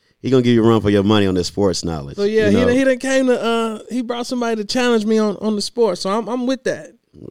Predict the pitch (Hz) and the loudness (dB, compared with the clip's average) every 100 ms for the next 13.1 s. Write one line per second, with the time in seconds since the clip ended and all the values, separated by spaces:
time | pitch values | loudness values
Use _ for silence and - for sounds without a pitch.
0 | - 180 202 208 202 196 190 170 127 113 | -12 -8 -4 -2 -2 -2 -2 -4 -2 -2
1 | 90 73 85 92 95 80 76 78 82 - | -2 -6 -8 -6 -6 -6 -10 -12 -14 -18
2 | _ _ _ _ - 196 185 147 170 165 | _ _ _ _ -6 -2 0 0 -2 -2
3 | 170 220 214 139 - 135 139 117 101 117 | -2 0 2 2 2 2 0 0 2 2
4 | 120 87 82 107 _ _ 120 110 95 92 | 2 0 -4 -8 _ _ -16 -16 -16 -20
5 | 95 - _ 104 104 98 - _ _ _ | -20 -20 _ -20 -20 -20 -20 _ _ _
6 | - 113 110 117 110 90 95 92 73 _ | -12 -10 -10 -14 -14 -16 -16 -16 -20 _
7 | _ _ _ _ - 156 135 131 277 - | _ _ _ _ -10 -8 -4 -2 -2 0
8 | 277 254 240 226 226 214 214 180 156 - | 0 0 0 2 2 2 0 -2 -4 -10
9 | _ 196 - 294 254 180 156 135 117 117 | _ -2 -2 0 0 0 -2 -4 -8 -10
10 | 113 196 262 247 185 165 151 135 127 120 | -4 -2 0 2 2 2 -2 -6 -10 -10
11 | 117 113 107 95 87 76 131 156 160 - | -12 -10 -12 -14 -16 -16 -12 -8 -8 -8
12 | - - _ _ _ _ _ 117 131 - | -14 -20 _ _ _ _ _ -8 -6 -8